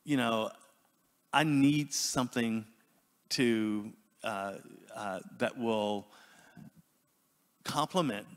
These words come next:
this kind of odd color that I've come up with, this greenish-like color. It was kind of an odd color that I came up with. And so I went in with this white,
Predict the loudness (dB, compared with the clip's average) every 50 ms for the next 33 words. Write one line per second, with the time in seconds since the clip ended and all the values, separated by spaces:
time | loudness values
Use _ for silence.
0 | -18 -10 -8 -6 -6 -6 -8 -8 -6 -6 -6 -6 -8 -8 _ -2 0 0 -2 -2
1 | -6 -10 -8 -6 -4 -2 -2 -4 -4 -6 -8 -10 -12 -12 -14 -14 -14 -14 -14 -16
2 | -16 -14 -12 -10 -10 -10 -12 -12 -12 -10 -6 -4 -2 -2 0 0 0 -2 -4 -6
3 | -6 -6 -6 -6 -8 -12 -10 -6 -4 -4 -4 -4 -6 -10 -12 -12 -8 -6 -6 -6
4 | -6 -8 -8 -6 -4 -4 -4 -4 -6 -8 -16 -20 _ _ -12 -8 -6 -6 -6 -8
5 | -8 -10 -10 -12 -12 -14 -16 -20 -20 -18 -16 -12 -8 -8 -6 -6 -4 -4 -4 -4
6 | -4 -4 -4 -4 -2 -2 -2 -2 -2 -2 -4 -4 -6 -8 -8 -10 -12 -8 -4 -4
7 | -4 -4 -6 -10 -16 -18